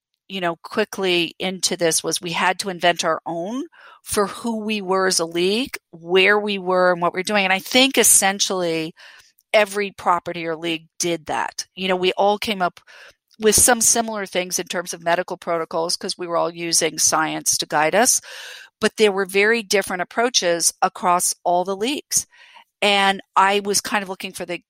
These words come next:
for that playbook, and I had to realize we needed to do it. And it, it went from medical protocols to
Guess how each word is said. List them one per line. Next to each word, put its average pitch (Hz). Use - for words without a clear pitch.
for 190
that 180
playbook, 220
and 185
I 175
had 180
to 170
realize 165
we 190
needed 170
to 165
do 190
it. 143
And 180
it, 185
it 196
went 208
from 170
medical 170
protocols 175
to 165